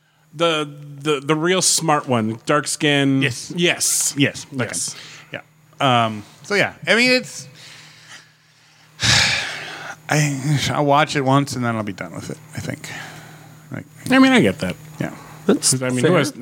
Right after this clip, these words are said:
Speaker 1: also, who has time to rewatch shows anymore?
Speaker 2: <laughs> Right. With all the shows that keep coming out and all the stuff, the new properties keep coming out.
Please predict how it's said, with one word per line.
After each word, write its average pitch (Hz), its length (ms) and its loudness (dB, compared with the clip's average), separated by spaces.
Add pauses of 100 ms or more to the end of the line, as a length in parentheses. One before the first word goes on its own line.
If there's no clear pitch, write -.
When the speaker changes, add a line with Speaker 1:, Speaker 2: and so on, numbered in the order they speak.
(160)
Speaker 1:
also, 151 280 0
who 170 60 -2
has 175 120 -4
time 175 180 0
to 127 60 0
rewatch 123 400 -2
shows 117 460 0
anymore? 92 440 -4
Speaker 2:
<laughs> - 100 -20
Right. - 640 -4 (640)
With 135 80 -2
all 139 100 4
the 131 80 -2
shows 127 260 2
that 135 80 0
keep 135 260 -4
coming 127 240 0
out 123 160 2
and 113 80 -8
all 123 100 -2
the 120 80 -4
stuff, 123 240 -6
the 131 80 -6
new 123 120 -4
properties 120 420 -2
keep 131 140 -10
coming 135 200 0
out. 131 100 -2